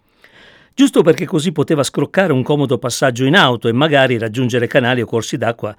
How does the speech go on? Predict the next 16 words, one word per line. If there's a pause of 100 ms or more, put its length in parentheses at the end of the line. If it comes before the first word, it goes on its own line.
(160)
invece
troppo
lontani. (500)
Nel
suo
amato
hobby, (120)
Athos (140)
prediligeva
le
specie
cosiddette
endemiche,
quali
lo
spinarello